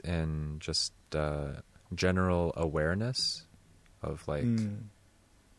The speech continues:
Speaker 1: what's around? 'Cause I notice some people,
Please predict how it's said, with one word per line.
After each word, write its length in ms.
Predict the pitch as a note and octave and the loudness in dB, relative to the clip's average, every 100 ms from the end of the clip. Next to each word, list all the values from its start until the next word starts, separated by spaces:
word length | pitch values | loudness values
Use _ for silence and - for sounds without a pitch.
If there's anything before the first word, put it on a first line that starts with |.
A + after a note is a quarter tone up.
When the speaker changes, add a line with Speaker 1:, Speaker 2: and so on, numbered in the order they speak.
| - - | -20 -10
Speaker 1:
what's 240 | D#2+ D#2+ D#2+ | -6 -4 -2
around? 600 | D2+ D2+ D2+ G2 B2 - | 0 0 0 -2 -4 -8
'Cause 320 | - D#2+ D#2+ - | -4 -2 -2 -2
I 140 | F#2+ | 0
notice 300 | G2+ B2 A2+ | 4 4 4
some 200 | - G2 | 2 0
people, 420 | G2+ F#2 F2+ E2 | -2 -4 -4 -6